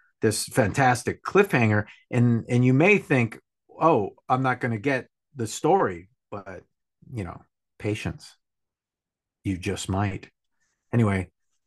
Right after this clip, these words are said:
I wanna say thank you for, uh, joining me on another podcast. Um, always fun talking about the show.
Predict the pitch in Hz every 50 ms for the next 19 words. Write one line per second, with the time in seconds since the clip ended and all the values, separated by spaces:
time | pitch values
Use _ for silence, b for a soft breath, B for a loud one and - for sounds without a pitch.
0 | _ _ - 107 110 113 110 110 - 117 110 107 107 - _ - 110 113 113 117
1 | - 117 117 117 113 110 110 - - 107 107 107 104 104 101 98 101 - - -
2 | 107 101 101 101 101 95 95 95 92 90 - _ _ _ _ _ _ 117 123 120
3 | 113 113 113 113 113 113 113 110 107 104 101 101 98 92 90 - - 127 131 131
4 | 131 120 - - 139 135 135 131 123 - - - _ _ _ _ _ _ _ _
5 | _ _ _ _ 101 101 98 95 98 98 - 104 101 95 95 95 92 - - 123
6 | 120 120 120 120 120 120 113 113 - _ _ _ _ _ _ _ - - 101 101
7 | - 107 101 104 101 92 - 98 - - - 127 127 131 127 127 127 123 120 120